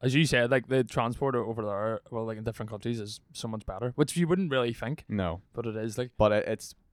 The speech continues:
Speaker 2: honestly, like, you sit in that train, you close your eyes, you think you were in, like, standing still, and you open your eyes, and things are just, it's actually hard to focus on things out the window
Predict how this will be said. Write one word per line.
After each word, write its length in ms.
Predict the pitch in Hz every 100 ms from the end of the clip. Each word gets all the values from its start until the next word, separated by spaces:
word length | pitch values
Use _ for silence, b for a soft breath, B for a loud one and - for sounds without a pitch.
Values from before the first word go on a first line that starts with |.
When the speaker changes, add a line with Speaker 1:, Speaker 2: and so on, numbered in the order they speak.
| _
Speaker 2:
honestly, 420 | 98 101 110 127
like, 280 | 107 98 -
you 100 | 110
sit 180 | 110 139
in 80 | 127
that 140 | 101
train, 360 | 92 95 85 98
you 80 | 101
close 240 | 113 107
your 100 | 104
eyes, 300 | 80 78 92
you 40 | 98
think 260 | 95 90
you 60 | 90
were 100 | 87
in, 100 | 87
like, 180 | 87 85 _
standing 360 | - 92 82 95
still, 420 | - 85 92 - -
and 80 | 95
you 80 | 95
open 140 | 104
your 100 | 104
eyes, 260 | 101 104 92
and 160 | 98
things 280 | - 101 98
are 60 | 98
just, 200 | 90 -
it's 100 | 117
actually 240 | 135 143 131
hard 220 | 104 95
to 80 | -
focus 640 | - 92 - - - - _ _ _ _ -
on 80 | 107
things 300 | - 104 101
out 120 | 98
the 60 | 101
window 400 | 92 104 135